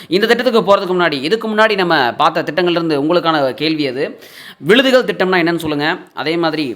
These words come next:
வேர்களை தேடி திட்டம் அப்படின்னா என்னன்னு சொல்லுங்க. அப்புறம், ஆ, இன்னொரு திட்டம் இருக்குமே, எனது கிராமம் அப்படின்ற திட்டத்தை பத்தி சொல்லுங்க. விழுதுகள் திட்டம், வேர்களை தேடி திட்டம்,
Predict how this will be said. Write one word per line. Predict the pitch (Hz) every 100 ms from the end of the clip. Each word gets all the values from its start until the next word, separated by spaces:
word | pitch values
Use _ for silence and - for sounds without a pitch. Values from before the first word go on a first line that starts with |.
| 117
வேர்களை | 196 233 214 202
தேடி | 180 180 160 110 - -
திட்டம் | 151 165 131 -
அப்படின்னா | 127 147 143
என்னன்னு | 139 131
சொல்லுங்க. | 127 127 175 - -
அப்புறம், | 123 131 127 123 127 131 - _ _ 117
ஆ, | 127 131 127
இன்னொரு | 131 165
திட்டம் | 151 139
இருக்குமே, | 139 127 113 110 -
எனது | 185 247
கிராமம் | 208 170 139 110 -
அப்படின்ற | 135 156 147
திட்டத்தை | 135 143 139
பத்தி | 135
சொல்லுங்க. | 127 117 113 - _ _
விழுதுகள் | 139 180 214 208
திட்டம், | 156 196 254 - - _ _ _ _ _ - 110
வேர்களை | 170 190 196
தேடி | 185 175
திட்டம், | 165 139 208